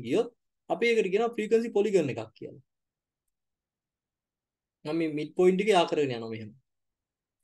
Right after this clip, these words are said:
මෙහෙම. මෙහෙම. මෙහෙම.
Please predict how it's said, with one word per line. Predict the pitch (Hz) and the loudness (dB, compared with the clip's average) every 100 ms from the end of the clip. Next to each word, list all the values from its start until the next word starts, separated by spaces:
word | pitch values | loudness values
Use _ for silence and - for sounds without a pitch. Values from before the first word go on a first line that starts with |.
| _ _ _ _ _ _ _ _ _ _ _ _ _ _ _ - | _ _ _ _ _ _ _ _ _ _ _ _ _ _ _ -14
මෙහෙම. | 131 117 104 - _ _ _ _ _ _ _ _ _ _ _ _ _ _ | -12 -12 -18 -20 _ _ _ _ _ _ _ _ _ _ _ _ _ _
මෙහෙම. | 135 120 107 - _ _ _ _ _ _ _ _ _ _ _ _ | -10 -10 -12 -20 _ _ _ _ _ _ _ _ _ _ _ _
මෙහෙම. | 135 135 | -8 -6